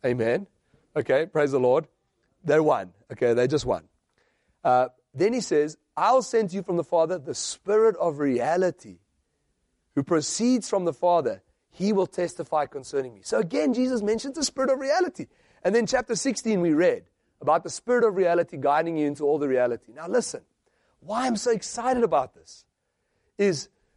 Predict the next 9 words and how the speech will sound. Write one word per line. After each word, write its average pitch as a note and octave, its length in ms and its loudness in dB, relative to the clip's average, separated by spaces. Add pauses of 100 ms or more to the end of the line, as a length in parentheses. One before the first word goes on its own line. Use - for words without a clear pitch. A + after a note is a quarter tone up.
because F3+ 680 0 (840)
what G3 260 -2
this A#3 160 -4
shows C4 480 -2
you G#2+ 200 -6 (340)
is G3+ 200 -2
that G#3 200 2
our B3+ 160 0
God, G3+ 640 2